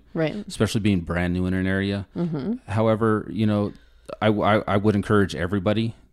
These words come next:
Speaker 2: to be, uh, to do what you can to get those. Um, but
Speaker 1: Even if it's after the kids go to bed.
Speaker 2: Right,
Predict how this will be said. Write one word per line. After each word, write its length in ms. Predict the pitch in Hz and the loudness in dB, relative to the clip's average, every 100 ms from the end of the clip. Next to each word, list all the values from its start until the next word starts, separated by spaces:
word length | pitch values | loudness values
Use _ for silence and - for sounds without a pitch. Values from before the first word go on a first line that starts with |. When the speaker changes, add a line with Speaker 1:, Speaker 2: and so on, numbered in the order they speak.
| - | -6
Speaker 2:
to 120 | 110 | 0
be, 420 | 104 101 95 92 _ _ - - _ - | 2 2 0 -4 _ _ -20 -20 _ -16
uh, 680 | - 92 87 85 82 73 80 - 107 | -6 -2 0 0 -2 -4 -8 -10 -4
to 140 | - | -2
do 160 | 95 113 | 4 4
what 160 | 120 | 4
you 60 | 101 | 0
can 260 | - 92 95 | -2 -2 -2
to 60 | |
get 200 | 107 113 | -4 -4
those. 380 | 135 135 139 - - _ - | -4 -4 -6 -14 -20 _ -8
Um, 480 | 95 92 82 82 - | -2 0 0 -4 -2
but 360 | 104 92 - - - _ _ _ - - | 0 0 -2 -12 -20 _ _ _ -12 -4
Speaker 1:
Even 220 | 269 320 | 0 0
if 160 | 233 | 0
it's 140 | 190 185 | -2 -2
after 240 | 185 - | -2 -2
the 80 | 180 | -6
kids 280 | - 185 185 | -4 -4 -2
go 120 | 185 | -2
to 60 | 175 | 0
bed. 240 | 156 185 - | -2 -4 -6
Speaker 2:
Right, 360 | - 101 92 | -2 2 2